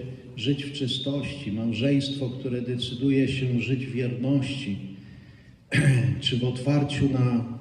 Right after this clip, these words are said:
na życie, tak jak Pan Bóg mówi, są oczywiście wyśmiani przez wszystkich innych naokoło, odrzuceni przez rodzinę, często znajomych. <clears throat>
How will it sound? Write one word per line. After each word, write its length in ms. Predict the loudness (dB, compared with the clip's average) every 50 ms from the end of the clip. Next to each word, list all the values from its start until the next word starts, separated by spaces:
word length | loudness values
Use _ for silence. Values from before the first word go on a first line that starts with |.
| -8 -4
na 160 | -2 0 2
życie, 480 | 2 2 2 2 0 0 0 0 -2 0
tak 220 | -2 -4 -6 -4
jak 220 | -4 -6 -6 -6 -6
Pan 240 | -4 -4 -4 -4
Bóg 240 | -4 -6 -8 -8 -6
mówi, 340 | -6 -6 -6 -6 -8 -8 -10 -14 -14 -16 -18 -20 -20 -20 -20 -20 -20 -20 -20 -20 -20 _ -20 _ _
są 300 | -12 -4 0 2 2 2
oczywiście 760 | 2 0 -4 -6 -4 -4 -2 -2 -2 -2 -4 -4 -4 0 0 0
wyśmiani 800 | 0 0 -2 -2 -2 0 0 0 2 2 0 0 0 0 -2 -2
przez 220 | -4 -4 -4 -6
wszystkich 640 | -6 -6 -6 -4 -4 -4 -4 -6 -6 -6 -6 -4 -6
innych 440 | -6 -6 -4 -4 -4 -6 -6 -6 -6
naokoło, 720 | -6 -6 -6 -6 -8 -8 -8 -6 -4 -4 -6 -6 -8 -14 -14 -16 -18 -20 -20 -20 -20 -20 -20 -20 _ _ _ _ _ -10
odrzuceni 840 | -8 -6 -6 -4 -4 -4 -4 -4 -2 0 0 0 2 2 0 0 0
przez 300 | -2 0 0 0 0 0
rodzinę, 580 | 0 -2 -2 -2 -4 -4 -2 2 2 2 2 2
często 580 | 0 -2 0 0 0 0 -2 -4 -6 -6 -6
znajomych. 680 | -6 -4 -6 -4 -4 -2 -2 -2 -2 -2 -2 -2 -2 -4 -8 -10 -14 -18 -18 -20 -20 -20 -20 -20 -20 -20 _ _ -20 -20 _ _ _ _ _ _ _ -20 -20 _ -20 _ _ _ _ _ -4 0
<clears throat> 520 | 4 6 8 8 8 6 4 2 0 -2